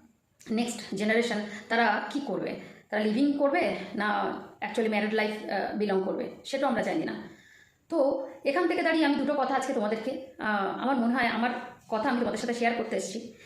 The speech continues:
যে এই যে টানাপোড়েনের যে জিনিস, কথায় আছে ভালোবাসা হচ্ছে বিনি সুতির মালা,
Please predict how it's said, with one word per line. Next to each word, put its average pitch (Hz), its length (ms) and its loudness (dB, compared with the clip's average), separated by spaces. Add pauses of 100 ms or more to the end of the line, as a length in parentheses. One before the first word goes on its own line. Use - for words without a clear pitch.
(180)
যে 311 100 -4
এই 320 360 2
যে 381 80 2
টানাপোড়েনের 277 640 2
যে 262 140 0
জিনিস, 208 680 -4
কথায় 277 320 0
আছে 262 140 0
ভালোবাসা 254 400 2
হচ্ছে 277 160 -2
বিনি 240 280 0
সুতির 277 300 -2
মালা, 156 220 -2